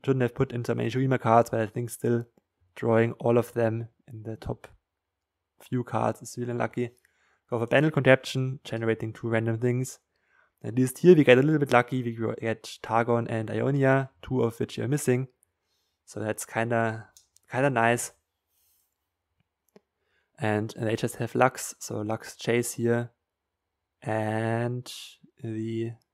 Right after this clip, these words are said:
why did I go for a double Ionia? Why didn't I play my Targon Sky? I, I think I just wanted to have as many blockers as possible. And we are still at eight out of ten.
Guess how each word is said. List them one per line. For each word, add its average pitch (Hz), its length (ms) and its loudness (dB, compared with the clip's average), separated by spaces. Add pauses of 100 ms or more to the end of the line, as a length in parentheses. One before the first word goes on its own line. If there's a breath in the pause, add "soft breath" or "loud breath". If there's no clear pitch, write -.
(600)
why 120 140 -2
did 147 120 6
I 127 60 8
go 120 160 6
for 120 160 0
a 117 160 -2
double 117 260 -2
Ionia? 113 380 -2
Why 113 80 -4
didn't 120 160 -4
I 113 60 -6
play 113 180 -6
my 110 180 -6
Targon 113 380 -8
Sky? 113 400 -6 (580 soft breath)
I, 117 100 -6
I 117 140 -6
think 135 140 0
I 143 40 0
just 127 180 -4
wanted 123 180 -2
to 117 180 -4
have 113 160 0
as - 140 -8
many 117 120 -4
blockers 117 240 4
as 110 80 -6
possible. 117 480 0 (800)
And 107 200 -4
we 110 60 -2
are 104 40 0
still 147 160 2
at 131 120 2
eight 143 120 10
out 151 80 10
of 139 100 4
ten. 123 360 0